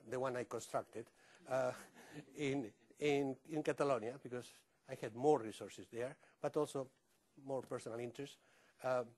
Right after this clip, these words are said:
so in the nineteenth, in the, in the, bet-, between two thousand and two thousand and seven, uh,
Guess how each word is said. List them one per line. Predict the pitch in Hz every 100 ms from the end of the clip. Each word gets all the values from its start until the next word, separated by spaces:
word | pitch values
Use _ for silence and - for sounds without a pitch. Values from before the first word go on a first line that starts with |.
| _ _ - _ _
so | 139
in | 131
the | 143
nineteenth, | 170 165 139 - - - -
in | 131
the, | 127 127
in | 123
the, | 123 117 127 135 _ _ -
bet-, | 139 - 147
between | 147 151
two | 143 196
thousand | - 175 -
and | 131
two | 139
thousand | 143 143 135
and | 123
seven, | - 165 127 120 _ - - - _
uh, | 131